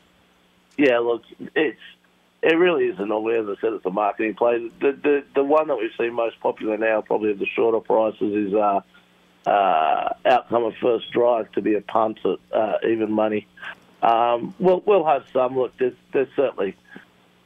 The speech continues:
we, we know how soft these markets are, and people like yourselves, Bill, uh, will come in,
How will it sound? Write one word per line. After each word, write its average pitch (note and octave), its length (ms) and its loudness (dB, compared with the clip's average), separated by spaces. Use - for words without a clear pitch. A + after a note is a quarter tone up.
we, D#3 220 2
we D#3 200 2
know C#3+ 140 4
how A#2 280 2
soft A#2+ 220 0
these A#2 220 -2
markets A2+ 460 -2
are, A#2 360 2
and G2+ 140 -6
people A#2+ 340 0
like A2 240 -2
yourselves, A2 460 -2
Bill, A2+ 280 0
uh, G#2+ 300 2
will B2 200 0
come A2+ 260 -2
in, A#2 260 -2